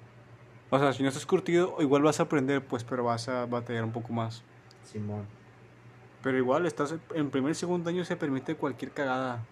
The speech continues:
Speaker 1: cualquier pendejada.
Speaker 2: ¿Y ahorita cómo vas?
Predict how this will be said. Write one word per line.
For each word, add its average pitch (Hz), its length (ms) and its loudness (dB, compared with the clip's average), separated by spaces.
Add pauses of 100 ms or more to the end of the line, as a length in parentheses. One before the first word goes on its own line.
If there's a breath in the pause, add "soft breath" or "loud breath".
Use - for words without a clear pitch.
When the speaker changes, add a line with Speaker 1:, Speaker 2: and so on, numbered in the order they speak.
(140)
Speaker 1:
cualquier 123 280 -8
pendejada. 123 500 -4 (880)
Speaker 2:
¿Y 104 60 -6
ahorita 113 340 -2
cómo 120 240 -4
vas? 117 320 -10